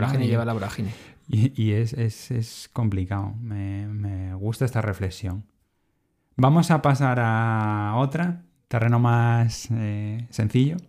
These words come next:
Speaker 1: Ujú.
Speaker 2: de más de lo cotidiano. ¿Qué es lo último que has fotografiado en tu móvil?
Speaker 1: Lo voy a coger.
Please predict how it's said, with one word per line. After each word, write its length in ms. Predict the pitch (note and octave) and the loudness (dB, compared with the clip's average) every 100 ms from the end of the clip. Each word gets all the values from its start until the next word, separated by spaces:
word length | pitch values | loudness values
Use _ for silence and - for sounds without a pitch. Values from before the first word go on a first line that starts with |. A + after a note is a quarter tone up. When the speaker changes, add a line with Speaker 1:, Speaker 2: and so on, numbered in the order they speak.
| - | -4
Speaker 1:
Ujú. 300 | A#2 C#3 A3 _ _ _ _ | -2 -4 -6 _ _ _ _
Speaker 2:
de 140 | A#2 A2 | -6 -2
más 160 | A2 | 0
de 60 | A#2 | 2
lo 80 | A2+ | 2
cotidiano. 580 | A2 G#2+ G#2 A2+ D#3 F3+ - _ _ _ _ _ _ _ _ _ _ _ _ _ _ _ _ | 2 2 2 2 0 -4 -16 _ _ _ _ _ _ _ _ _ _ _ _ _ _ _ _
¿Qué 120 | B2+ | 4
es 80 | D3 | 6
lo 100 | D#3+ | 6
último 400 | D#3 D#3+ E3+ C3+ | 4 4 2 2
que 80 | B2 | 2
has 100 | C3+ | 0
fotografiado 1000 | - B2+ A#2+ B2 G#2+ - A2 C#3+ F#3 F#3+ - _ | 0 0 0 0 -2 0 2 2 0 -4 -12 _
en 180 | B2+ A2 | 0 2
tu 80 | G#2+ | 2
móvil? 420 | G#2 F#2 F2+ G2 _ _ _ _ _ _ _ _ _ _ _ _ _ | 2 0 -2 -6 _ _ _ _ _ _ _ _ _ _ _ _ _
Speaker 1:
Lo 120 | A2+ G#2+ | -6 -4
voy 80 | |
a 60 | A2 | -4
coger. 420 | A2+ C#3 C#3 - | -4 -2 -2 -6